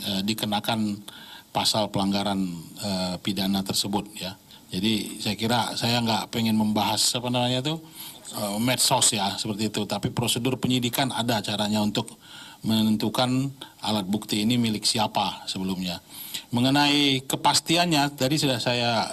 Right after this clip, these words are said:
eh, sampaikan bahwa antara casing, spare part isi dalam dan lain-lainnya ini masih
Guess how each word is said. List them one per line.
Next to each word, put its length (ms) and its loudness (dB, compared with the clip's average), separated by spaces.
eh, 240 2
sampaikan 560 2
bahwa 400 4
antara 400 2
casing, 880 2
spare 320 2
part 320 0
isi 320 4
dalam 560 2
dan 160 2
lain-lainnya 480 2
ini 80 4
masih 320 4